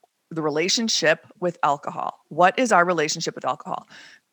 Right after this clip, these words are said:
In the holidays, we have triggers. We're around family a lot more. You're around things from your past. There's a lot of things that just can get us, um, it, maybe not having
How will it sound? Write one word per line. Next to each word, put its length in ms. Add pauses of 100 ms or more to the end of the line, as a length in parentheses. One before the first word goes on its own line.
In 140
the 60
holidays, 600
we 120
have 160
triggers. 540
We're 140
around 300
family 460
a 60
lot 280
more. 500
You're 180
around 300
things 240
from 120
your 120
past. 760 (340)
There's 180
a 60
lot 320
of 100
things 360
that 200 (460)
just 400
can 160
get 180
us, 460
um, 480 (680)
it, 200 (280)
maybe 400
not 240
having 540